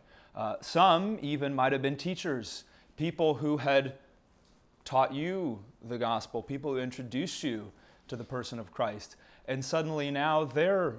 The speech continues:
departing. And it might not be an overt departure. They may say,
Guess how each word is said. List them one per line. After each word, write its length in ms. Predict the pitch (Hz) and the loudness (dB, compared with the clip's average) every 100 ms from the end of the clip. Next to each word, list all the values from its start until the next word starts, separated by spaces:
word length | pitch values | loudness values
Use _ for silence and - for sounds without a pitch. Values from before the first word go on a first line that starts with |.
| - | -4
departing. 540 | 135 135 147 127 117 | -6 -2 2 2 2
And 80 | 117 | -4
it 60 | 117 | 0
might 180 | 160 165 | 2 4
not 200 | 151 139 | 2 2
be 160 | 180 | -2
an 100 | 165 | 2
overt 760 | 143 139 120 139 165 175 - 117 | 2 0 0 2 2 0 -4 -8
departure. 600 | 135 - 147 196 - 143 | -8 0 2 2 -2 -2
They 160 | 135 | -2
may 380 | 156 165 165 156 | -2 -2 0 -2
say, 640 | - 160 160 170 160 151 | -2 0 2 2 0 -2